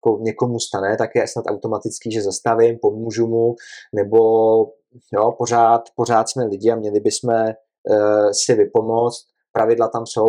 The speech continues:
od toho, aby se prostě dodržovaly a tak by to mělo být.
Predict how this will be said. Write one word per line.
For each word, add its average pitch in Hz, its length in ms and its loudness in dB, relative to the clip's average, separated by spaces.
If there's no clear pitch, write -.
od 110 140 -2
toho, 113 280 0
aby 110 200 0
se - 140 -4
prostě - 360 -2
dodržovaly 123 800 2
a 104 260 4
tak 107 180 -6
by 113 80 -2
to 117 120 -2
mělo 110 280 -2
být. 98 300 2